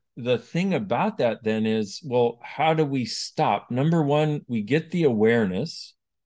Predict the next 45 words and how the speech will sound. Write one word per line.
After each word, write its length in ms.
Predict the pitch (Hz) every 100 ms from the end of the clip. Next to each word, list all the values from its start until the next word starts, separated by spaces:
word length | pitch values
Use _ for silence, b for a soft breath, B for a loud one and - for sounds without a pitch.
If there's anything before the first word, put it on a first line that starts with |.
| _ _ _ _ _
We 120 | 120 117
get 180 | 170
the 60 | 175
awareness 500 | 117 120 139 139 -
it 100 | 104
has 220 | 107 98
value. 600 | 90 104 101 95 90 98
Then 180 | 107 139
we 100 | 143
make 240 | 147 165 165
the 100 | 143
choice. 460 | 190 175 113 - -
"Okay, 460 | 156 156 131 127 - _ _ -
I 100 | 143
don't 180 | 214 170
know 100 | 113
what 260 | 95 104
it's 180 | 143 -
gonna 240 | 160 160
take, 380 | 143 156 170 170 _ _ _ _ _ _ _ -
but 300 | 120 120 - _ _ _
I'm 160 | 127 170
gonna 140 | 143
find 280 | 123 113 104
some 180 | 110 101
way 120 | 95
to 80 | 92
get 160 | 101
over 220 | 123 101
this." 320 | 92 - - -
Now, 440 | 120 123 113 104 _
you 140 | 135
know, 160 | 127 107
we 140 | 110 120
have 160 | 139
this 140 | 139 -
thing 140 | 117
called 180 | 113 107
access 340 | 107 113 92
consciousness, 680 | - 160 120 107 98 113 -
which 240 | 107 104 117
is 160 | 104
about, 280 | 107 107 104 _ _ _ _
uh, 80 | 127
strangely 880 | - - - 208 233 175 120 123